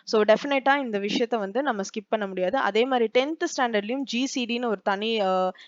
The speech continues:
எக்ஸர்சைஸே இருக்கும். So, அதையும் ஸ்கிப் பண்ணாதீங்க, அதை எல்லாமே ஒர்க் அவுட் பண்ணி பார்த்துக்கோங்க. Because இதுல இருந்து டைரக்டா கொஸ்டின்ஸ் கேட்கும்போது நம்மளால ஆன்சர் பண்ணிட முடியும் ஈஸியா, கான்ஃபிடென்ட்டா இந்த கொஸ்டின்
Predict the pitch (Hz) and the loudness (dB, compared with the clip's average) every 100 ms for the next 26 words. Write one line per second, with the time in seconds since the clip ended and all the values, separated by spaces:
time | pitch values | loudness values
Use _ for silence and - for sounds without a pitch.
0 | _ 208 - 262 254 220 240 226 208 214 | _ -8 -2 0 2 2 0 -2 -4 -4
1 | 220 311 - 214 196 196 233 269 - 254 | -6 -4 0 2 2 0 -2 -4 -6 -6
2 | - 226 190 190 185 247 302 196 196 202 | -2 -2 -2 -4 -4 -4 -2 -2 0 -2
3 | 196 202 190 202 226 214 190 185 185 185 | -2 -2 0 0 -2 -2 -6 -4 -4 -4
4 | 180 202 196 180 269 - - - - 226 | -4 -4 -4 -2 -6 -8 -20 -20 -8 0
5 | 294 285 240 247 285 233 220 - 294 294 | 2 2 2 2 2 4 4 4 2 2
6 | 233 240 233 220 226 285 240 226 233 202 | -2 -2 -6 -6 -4 -2 0 0 0 0
7 | 226 240 214 208 190 185 185 196 220 202 | 0 -4 -2 -4 -2 -4 -4 -6 -6 -8
8 | 196 220 269 247 233 262 240 226 240 226 | -4 -4 -2 2 2 2 -4 -2 0 -2
9 | 196 190 | -2 -2